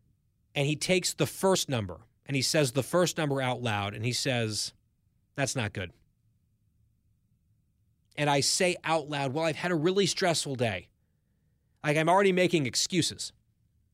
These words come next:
And now I'm getting more stressed out." And he says, "Well, let's just get the other number." So we did it again. He said the number out loud. He filled it out on the form, and he said,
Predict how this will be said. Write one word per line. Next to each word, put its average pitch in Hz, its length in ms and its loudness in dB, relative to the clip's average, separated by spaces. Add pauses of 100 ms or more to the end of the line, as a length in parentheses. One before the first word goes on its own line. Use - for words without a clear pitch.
(540)
And 143 360 0 (100)
now 185 340 2
I'm 156 140 4
getting 147 240 4
more 214 220 4
stressed - 340 -2
out." - 160 -8
And - 1400 -16
he 143 40 2
says, 143 180 2
"Well, 160 80 2
let's 185 140 2
just 185 120 -2
get - 160 2
the 147 140 2
other 123 160 2
number." 98 400 -4 (880)
So 135 580 2 (1080)
we 110 100 -4
did 135 160 2
it 170 60 2
again. 143 560 0 (680)
He 117 120 -8
said 156 240 2
the 160 80 2
number 156 280 2
out 147 200 0
loud. 120 360 -2
He 110 120 -6
filled 147 320 0
it 156 40 4
out 147 140 2
on 147 80 0
the 139 80 0
form, 120 340 -4
and 120 80 -4
he 117 60 -4
said, 120 380 -2